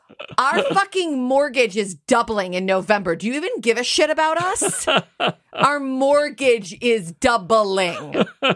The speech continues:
What the fuck? I can't magic up money. Neither can he anymore. <laughs> Please join our Patreon. Our mortgage is doubling. Come on. Band together. Help us.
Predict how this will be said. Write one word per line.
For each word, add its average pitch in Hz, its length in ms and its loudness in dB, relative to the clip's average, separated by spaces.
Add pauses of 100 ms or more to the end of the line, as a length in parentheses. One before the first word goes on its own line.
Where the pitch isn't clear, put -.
(760)
What 208 400 0
the 320 80 2
fuck? - 680 -4 (680)
I - 60 0
can't 359 300 0
magic 190 500 0
up 185 120 -2
money. 180 500 0 (520)
Neither 277 260 2
can 320 140 -2
he 311 220 0
anymore. 202 640 2 (420)
<laughs> - 1000 -6
Please 294 720 -2
join 330 280 0
our 285 160 2
Patreon. 226 840 -2 (180)
Our 285 100 2
mortgage 311 320 2
is 277 120 -2
doubling. 180 440 -2 (340)
Come 330 260 0
on. 165 240 -2 (320)
Band 247 500 0
together. 170 680 -2 (340)
Help 311 500 0
us. - 520 -4